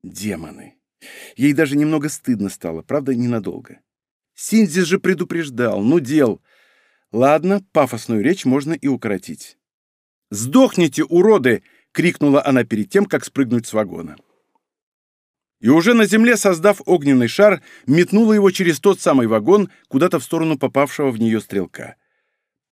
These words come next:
Промажет, конечно, но конкретно этот огненный шар бьёт по площади, так что, может, и зацепит краешком. Впрочем, полагаться на удачу она не намерена. Пора уже взяться за дело всерьёз и заканчивать с шутками.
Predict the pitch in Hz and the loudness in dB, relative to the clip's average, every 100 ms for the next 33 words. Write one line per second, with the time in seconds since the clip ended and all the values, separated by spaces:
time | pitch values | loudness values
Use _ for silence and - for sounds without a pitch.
0 | - 226 233 160 120 - 110 95 - 104 | 0 2 2 0 -4 -4 -4 -4 -6 -4
1 | 117 143 180 175 185 185 175 202 220 196 | -2 -2 -2 0 -2 0 -2 -2 0 -2
2 | - 165 127 120 113 - 92 85 175 202 | 0 0 2 0 -2 -4 -8 0 -2 0
3 | 190 151 139 117 104 98 90 _ _ - | -4 0 0 0 -6 -6 -8 _ _ -2
4 | 175 - 170 175 185 190 185 170 190 - | -2 0 2 2 0 -4 -6 -2 -2 0
5 | 143 143 - 117 92 - - 73 _ _ | -4 -4 -6 -4 -4 -8 -16 -20 _ _
6 | _ _ _ _ - - 160 226 226 214 | _ _ _ _ -20 0 2 4 2 0
7 | 180 165 156 - 131 131 110 202 - 196 | 2 2 0 0 0 0 2 -2 0 0
8 | 156 160 165 160 151 123 107 101 104 - | 0 0 -2 0 2 2 0 -2 -6 -12
9 | - - 143 208 202 170 120 127 202 - | -12 0 2 4 2 0 0 0 0 -2
10 | 139 151 143 127 110 117 117 202 202 - | -2 -2 0 0 0 -2 2 2 0 -4
11 | 143 135 131 151 143 135 131 - - 107 | -2 0 0 -4 -4 -8 -6 -12 -12 -12
12 | - - 107 | -12 -14 -16